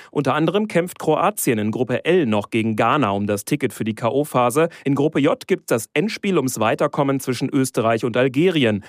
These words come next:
Mit einem Unentschieden wären beide weiter. Und in Gruppe K geht's zwischen Portugal und Kolumbien um den Gruppensieg. Dahinter kämpfen Usbekistan und der Kongo um Platz drei.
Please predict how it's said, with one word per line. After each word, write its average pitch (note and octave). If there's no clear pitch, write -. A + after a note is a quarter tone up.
Mit G#2+
einem G#2
Unentschieden A#2+
wären B2
beide D3+
weiter. G2
Und G#2+
in A2
Gruppe A2
K B2+
geht's B2
zwischen A#2
Portugal C3+
und A#2+
Kolumbien D3+
um G#2+
den G#2+
Gruppensieg. D#3
Dahinter E3
kämpfen D3
Usbekistan C#3
und B2
der D#3+
Kongo D3+
um A2+
Platz C#3
drei. A2+